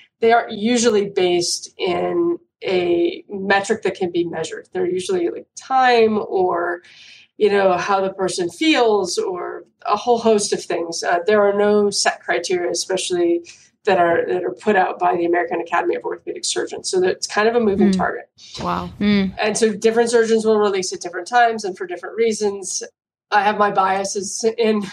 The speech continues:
Speaker 1: in what I think are driving the re-injury rates, which is why our research kind of goes down the path that it does. But, you know, I think there's definitely a psychological component to it. We and others have reported on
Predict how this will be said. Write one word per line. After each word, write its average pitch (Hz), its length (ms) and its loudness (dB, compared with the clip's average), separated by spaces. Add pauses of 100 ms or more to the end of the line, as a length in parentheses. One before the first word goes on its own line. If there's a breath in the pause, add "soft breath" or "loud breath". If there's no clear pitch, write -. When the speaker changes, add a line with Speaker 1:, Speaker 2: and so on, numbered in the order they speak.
(380 loud breath)
Speaker 1:
in 240 140 4
what 233 100 4
I 220 120 4
think 220 180 0
are 190 120 -2
driving 220 640 -2 (340)
the 226 220 0
re-injury 240 480 4
rates, 233 340 0
which 196 120 -14
is 196 180 -12 (460)
why 190 200 0
our 190 140 2
research 196 340 0
kind 196 140 -2
of 196 60 -4
goes 190 160 -4
down 180 100 -2
the 180 80 -4
path - 240 -2
that 185 100 -10
it 180 120 -12
does. 214 360 -2 (480 loud breath)
But, 220 220 2
you 247 100 -2
know, 233 60 6
I 226 100 4
think 254 360 -2
there's 208 580 2
definitely 226 440 4
a 214 80 0
psychological 190 640 0
component 208 540 -2
to 202 260 2
it. - 80 -6 (100)
We 208 180 4
and 190 120 2
others 202 460 2
have 196 140 0
reported 190 540 -2
on 180 300 2